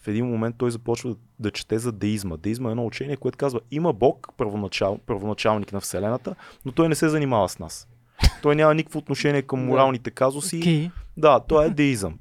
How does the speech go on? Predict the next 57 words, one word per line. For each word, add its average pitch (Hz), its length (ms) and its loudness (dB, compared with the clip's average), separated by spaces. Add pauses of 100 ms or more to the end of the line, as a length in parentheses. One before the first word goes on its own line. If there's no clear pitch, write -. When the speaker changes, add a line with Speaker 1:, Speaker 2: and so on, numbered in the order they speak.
Speaker 1:
Тоест, 131 280 0
Speaker 3:
М. 156 120 -4
Speaker 1:
има, 160 180 2
да, 95 220 4
има 131 340 2
Бог, 196 300 4
но 170 160 0
на 170 140 2
него 175 220 4
му 175 100 2
е 170 40 4
Speaker 3:
А. 160 40 0
Speaker 1:
безразлично 147 520 0
какво 110 160 -2
се - 120 -4
случва 185 200 -2
Speaker 2:
Създал 160 180 4
Speaker 1:
тук. 151 100 -2
Speaker 2:
ни 185 60 -2
е, 190 160 -2 (260)
Speaker 1:
Създал 185 260 6
Speaker 3:
Това 202 100 8
Speaker 1:
ни 220 60 8
е. - 20 8
Speaker 2:
може 214 160 6
Speaker 3:
е 196 80 6
Speaker 2:
и 190 40 2
по 185 60 6
инцидент 185 340 2
даже 139 240 2
да 139 100 -2
е 143 40 0
било, 185 160 -6
Speaker 1:
Да. 110 240 8
Speaker 2:
ама 208 220 -4 (160)
тук 151 200 -16
сме, 185 120 -14
Speaker 1:
Това 208 160 -8
е 196 80 -12
Speaker 2:
той - 140 2
се 160 60 8
Speaker 1:
малко 175 220 6
Speaker 2:
занимава 147 200 4
Speaker 1:
Бога 170 140 8
Speaker 2:
с - 20 4
Speaker 1:
на 170 60 2
Спиноза, 127 460 2 (560)
схема. 143 300 4 (280)
Speaker 3:
Да. - 80 -20
Speaker 1:
И 156 40 -6
той 196 160 8
казва, 190 420 4
"Аз 170 180 -4
много 196 200 0
се, 185 260 0
много, 185 300 -4
много 185 340 -4